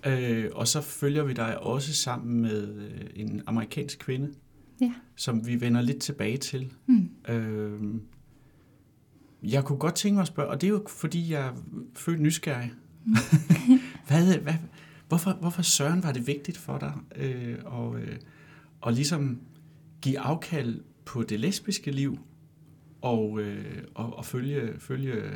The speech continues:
Speaker 1: Herrens ord,
Speaker 2: Mm.
Speaker 1: Guds ord i stedet for?
Speaker 2: Jamen, at følge Guds ord har jo altid været vigtigt for mig, kan man sige. Øh, jeg har bare ikke altid været klar over, hvordan det ord skulle tolkes,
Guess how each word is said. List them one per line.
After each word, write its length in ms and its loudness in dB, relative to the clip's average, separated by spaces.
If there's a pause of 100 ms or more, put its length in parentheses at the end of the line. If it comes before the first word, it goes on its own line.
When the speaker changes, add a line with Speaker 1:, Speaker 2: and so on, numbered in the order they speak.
(260)
Speaker 1:
Herrens 380 2
ord, 200 -4 (280)
Speaker 2:
Mm. 160 12
Speaker 1:
Guds 220 8
ord 200 -4 (140)
i 60 -6
stedet 220 2
for? 160 -8 (1120)
Speaker 2:
Jamen, 240 4
at 80 2
følge 320 8
Guds 320 8
ord 180 2
har 100 -2
jo 80 0 (120)
altid 360 6
været 280 2 (120)
vigtigt 400 2
for 160 2
mig, 160 0 (380)
kan 100 2
man 120 4
sige. 380 0 (880)
Øh, 60 0 (240)
jeg 100 2
har 100 2
bare 260 2
ikke 140 2
altid 280 -2
været 300 2 (440)
klar 220 0
over, 200 0
hvordan 300 2
det 120 4
ord 220 -2
skulle 240 -10
tolkes, 600 -2